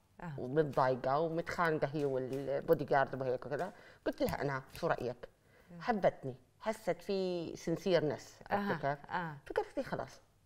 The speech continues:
Speaker 1: تعالي.
Speaker 2: هيك، وحبينا بعض كذا وهيك وشي.
Speaker 1: طيب، شو قصة المكيودات؟
Speaker 2: والله المكيودات هذول عايشين معنا بكل عصر.
Speaker 1: مم.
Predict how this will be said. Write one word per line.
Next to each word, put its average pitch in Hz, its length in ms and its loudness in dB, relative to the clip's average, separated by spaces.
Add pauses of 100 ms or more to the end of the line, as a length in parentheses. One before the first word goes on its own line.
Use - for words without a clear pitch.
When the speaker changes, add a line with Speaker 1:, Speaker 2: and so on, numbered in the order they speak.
(260)
Speaker 1:
تعالي. 170 280 8 (100)
Speaker 2:
هيك، 302 120 -4 (100)
وحبينا 247 440 4
بعض 185 240 2
كذا 196 220 -4
وهيك 202 300 -10
وشي. - 200 -8 (480)
Speaker 1:
طيب، 196 560 4
شو 254 220 -2
قصة 262 440 2 (280)
المكيودات؟ 170 1040 0 (800)
Speaker 2:
والله 196 240 4
المكيودات 175 640 0
هذول 147 240 -2
عايشين 143 440 -2
معنا 127 220 -6
بكل - 240 -6
عصر. - 380 -8 (220)
Speaker 1:
مم. 180 200 -4